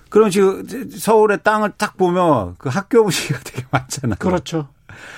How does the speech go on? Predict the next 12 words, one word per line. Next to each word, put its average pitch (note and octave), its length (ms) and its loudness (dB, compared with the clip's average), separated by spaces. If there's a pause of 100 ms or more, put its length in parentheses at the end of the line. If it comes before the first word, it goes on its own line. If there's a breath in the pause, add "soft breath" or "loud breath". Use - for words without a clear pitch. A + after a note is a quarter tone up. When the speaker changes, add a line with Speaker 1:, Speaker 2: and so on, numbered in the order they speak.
(120 loud breath)
Speaker 1:
그러니까 G#3+ 180 6
저희가 G#3+ 180 8
좀 G#3+ 140 4
혁신적으로 G#3+ 680 4
방법을 C#3+ 640 2
여러 C3+ 200 4
가지 F3+ 160 2
생각해 G3+ 260 0
볼 E3+ 180 0
필요가 C#3 280 0
있어요. D#2 460 -8 (120)
Speaker 2:
예. C3+ 320 -2